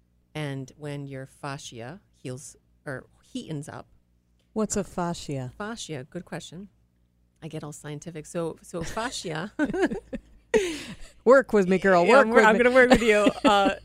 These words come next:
Speaker 1: so fascia is a tissue in our body that holds up us, our skeletal system, and it's white, and
Speaker 2: Oh.
Speaker 1: it's stringy, and it's usually kind of hard, uh, very, uh, texturized. And then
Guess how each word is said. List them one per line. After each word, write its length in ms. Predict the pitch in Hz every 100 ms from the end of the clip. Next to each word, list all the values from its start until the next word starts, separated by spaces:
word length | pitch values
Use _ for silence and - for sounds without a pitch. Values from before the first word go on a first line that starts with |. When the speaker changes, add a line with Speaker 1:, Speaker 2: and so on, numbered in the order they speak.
| 269
Speaker 1:
so 260 | - 220
fascia 520 | 208 220 277 277 226 -
is 560 | 190 175 170 165 175 - -
a 160 | 160
tissue 600 | 156 - 262 - 196 160
in 120 | 151
our 100 | 156
body 280 | 147 156 151
that 180 | 147 147
holds 260 | - 180 170
up 160 | 151
us, 180 | 139 - -
our 140 | 139 135
skeletal 440 | - 151 143 131
system, 460 | - 127 - 78 - _
and 120 | 147
it's 140 | 131 -
white, 420 | 135 135 139 _ _ _ _ _ _ _
and 160 | 147 147
Speaker 2:
Oh. 40 |
Speaker 1:
it's 100 | 165
stringy, 480 | - 165 147 135 135 _ _ _ _
and 160 | 143 139
it's 200 | 127 -
usually 460 | 156 147 139 139 -
kind 180 | - 143
of 80 | -
hard, 400 | - 131 113 - _ _ _
uh, 320 | 123 120 107 - _
very, 320 | 139 135 131 - _ _ _
uh, 80 | 127
texturized. 720 | 120 - - - - - - _ -
And 160 | 143 143
then 340 | 147 143 147